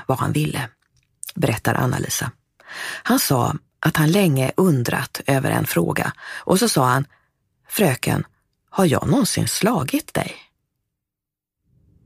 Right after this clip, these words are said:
Anna-Lisa blev helt ställd av frågan. Till slut svarade hon, "Du har aldrig slagit mig.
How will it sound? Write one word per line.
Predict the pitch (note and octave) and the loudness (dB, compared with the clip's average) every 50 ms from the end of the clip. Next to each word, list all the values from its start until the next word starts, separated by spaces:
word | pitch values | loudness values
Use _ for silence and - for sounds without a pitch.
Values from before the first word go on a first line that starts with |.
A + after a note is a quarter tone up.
| _ - | _ -2
Anna-Lisa | - D#3 D3+ C3 A#2 A2 F#2+ - - - - A#2+ | 2 2 4 4 2 2 0 0 0 0 -2 0
blev | B2+ D3+ D3+ D3+ | 0 0 0 0
helt | - - - B2+ - - - | 0 -2 -4 -4 -6 -10 -10
ställd | - - - - - - - C#3 C#3+ - - - _ - | -8 -6 -4 -2 -2 -2 -2 -4 -6 -8 -12 -14 _ -4
av | - - | -2 -2
frågan. | - - - D#3 C3 - - - - - _ _ _ _ _ _ _ _ _ _ _ _ - - - - - | 0 0 0 0 0 -2 -4 -6 -8 -14 _ _ _ _ _ _ _ _ _ _ _ _ -18 -16 -14 -14 -6
Till | - - G#3+ | -2 0 0
slut | - - E3 D3+ E3 - - - | 2 4 2 2 2 0 -4 -6
svarade | - - - G3 E3 C#3+ D3 - B2+ | -4 0 2 2 2 2 2 0 -2
hon, | B2 - - D3 - _ _ _ _ _ _ _ _ _ _ _ - | -2 -2 -4 -4 -8 _ _ _ _ _ _ _ _ _ _ _ -8
"Du | - - C#3 D#3+ F3 F3+ E3+ D#3+ D3 - - | -2 2 4 6 6 6 4 2 0 -4 -8
har | - A#2+ B2+ - - | -6 -4 -2 -2 0
aldrig | - - - D#3+ A2 - - - C3 D#3+ F3 F3 - - | 0 0 0 0 0 -2 -4 -2 0 0 0 -2 -4 -8
slagit | - - - F3 D#3+ D3 - - - - | -4 0 2 2 2 2 0 -4 -4 -4
mig. | - - - - - - - | -4 -2 -2 -4 -4 -6 -10